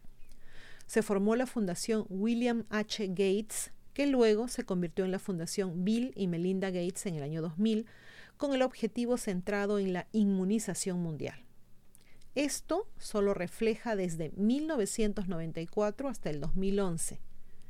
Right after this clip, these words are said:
Lo que viene a continuación, financiamiento de la Fundación Gates.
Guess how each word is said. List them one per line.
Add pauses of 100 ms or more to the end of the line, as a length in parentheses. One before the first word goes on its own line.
(500)
Lo
que
viene
a
continuación,
financiamiento
de
la
Fundación
Gates.